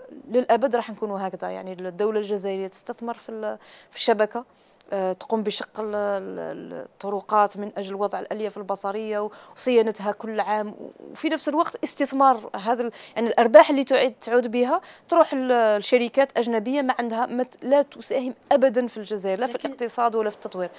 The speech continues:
Speaker 1: لكن في نفس الوقت، آه، اليوم لا نتكلم على حجب هذه
Speaker 2: مهم.
Speaker 1: التطبيقات، آه، لأنه ما عندناش البديل. نتمنى فقط أنه الشباب الجزائري، آه، يكون يعني، آه،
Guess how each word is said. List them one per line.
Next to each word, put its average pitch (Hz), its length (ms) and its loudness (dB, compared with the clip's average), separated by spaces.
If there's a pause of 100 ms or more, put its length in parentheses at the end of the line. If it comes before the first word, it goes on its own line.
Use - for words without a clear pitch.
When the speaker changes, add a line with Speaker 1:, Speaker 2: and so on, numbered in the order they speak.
(360)
Speaker 1:
لكن 330 260 2
في 294 120 0
نفس 247 220 2
الوقت، - 400 0 (220)
آه، 196 400 -6
اليوم 311 380 2 (160)
لا 262 180 6
نتكلم 202 520 -2
على 175 200 -8
حجب 170 260 -10
هذه 170 200 -8
Speaker 2:
مهم. 165 140 -14
Speaker 1:
التطبيقات، 175 640 -14 (440)
آه، 190 200 2
لأنه 254 280 4
ما 233 80 8
عندناش 240 280 4
البديل. 185 460 0 (460)
نتمنى 254 360 2
فقط - 320 -4
أنه 208 140 -2
الشباب 214 420 2
الجزائري، 220 580 0 (400)
آه، 190 260 0
يكون 254 480 -2 (240)
يعني، 190 600 -6 (100)
آه، 185 400 -10